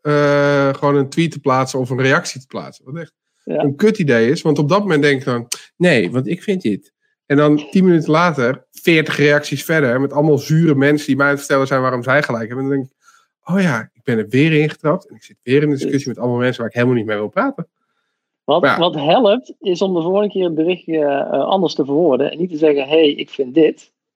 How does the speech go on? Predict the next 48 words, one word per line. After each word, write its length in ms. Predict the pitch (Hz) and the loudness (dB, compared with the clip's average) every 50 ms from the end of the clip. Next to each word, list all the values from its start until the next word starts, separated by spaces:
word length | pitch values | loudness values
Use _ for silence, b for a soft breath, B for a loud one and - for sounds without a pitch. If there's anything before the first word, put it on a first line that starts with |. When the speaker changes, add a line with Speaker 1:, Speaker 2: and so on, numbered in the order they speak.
| _ _ _ | _ _ _
Speaker 1:
Ja. 360 | - 135 139 139 127 123 123 | 2 4 4 4 4 2 2
Speaker 2:
Maar 120 | 147 151 | 0 0
te 100 | 147 151 | 0 -2
verwoorden 420 | 123 - 156 165 180 185 180 180 165 | 0 2 2 4 4 4 4 4 2
als 180 | 165 156 - | 2 0 0
van, 180 | - 175 156 147 | 0 0 0 2
"Hey, 380 | 160 180 196 196 190 190 185 _ _ _ _ _ _ _ _ _ _ _ _ _ _ _ | 2 2 4 4 2 0 -2 _ _ _ _ _ _ _ _ _ _ _ _ _ _ _
ik 120 | - 175 | -10 -8
begrijp 360 | 175 170 156 190 214 269 277 | -6 -4 0 0 0 2 2
jou 140 | - 175 143 | 2 0 0
niet 100 | 139 120 - | 0 -2 -4
zo 100 | - - | -6 -8
goed. 240 | 143 196 247 - _ _ _ | -6 -6 -8 -8 _ _ _
Kun 140 | - - 208 | -2 0 2
je 100 | 202 190 | 2 2
me 80 | 185 - | 2 0
uitleggen 480 | 175 180 190 180 180 175 165 151 156 | 0 0 0 0 0 -2 0 0 0
waarom 380 | 151 170 170 160 143 143 139 143 | 0 2 2 0 0 0 -2 0
dit?" 300 | 151 147 120 - - _ _ _ _ _ _ _ - | 2 0 0 0 -4 _ _ _ _ _ _ _ -8
Dan 140 | - 147 | -4 -4
krijg 200 | 151 - 143 143 143 131 | -2 2 2 2 2 2
je 60 | - | 0
Speaker 1:
Ja. 20 | 165 | 0
Speaker 2:
vaak 220 | 180 202 214 196 | 0 0 0 0
een 120 | 208 175 | -2 -4
veel 260 | 175 220 247 254 214 - _ _ | -2 -2 -2 -2 -4 -6 _ _
positiever 680 | - 247 233 269 277 240 233 220 - 247 226 202 214 196 | -4 -2 -2 -2 -2 -4 -8 -8 -10 -10 -12 -10 -12 -12
gesprek 720 | 202 185 - - 202 208 226 285 - - - - - _ _ - | -14 -14 -12 -6 -6 -6 -6 -6 -10 -16 -18 -18 -20 _ _ 0
Speaker 1:
Ja. 300 | - 131 135 131 131 131 | 2 4 4 4 4 4
Speaker 2:
dan 100 | 131 196 | 2 2
dat 160 | 214 214 208 | 0 -2 -2
je 60 | 233 | 0
allebei 340 | 233 208 240 220 196 208 208 190 | 0 0 0 0 0 0 -2 -2
zo 80 | 202 | -4
hard 200 | 190 196 208 208 | -6 -8 -8 -6
mogelijk 340 | 214 202 202 196 190 180 160 | -6 -6 -6 -6 -6 -8 -8
je 80 | - 170 | -8 -8
mening 300 | 175 185 190 185 170 - | -6 -6 -6 -6 -10 -12
probeert 300 | - - 135 127 123 120 | -10 -8 -6 -6 -6 -6
te 60 | 120 | -4
geven. 220 | 123 127 127 139 | -4 -2 -2 -2
En 80 | 165 165 | 0 0
dit 120 | 185 202 | 0 2
is 60 | 175 196 | 2 2
ook 80 | 214 196 | 2 2
een 120 | 196 170 | 2 2
wijze 320 | 160 170 196 226 214 170 156 | 2 2 2 2 2 0 2
les. 420 | 147 156 190 277 311 - - - | 2 2 2 2 0 -4 -10 -16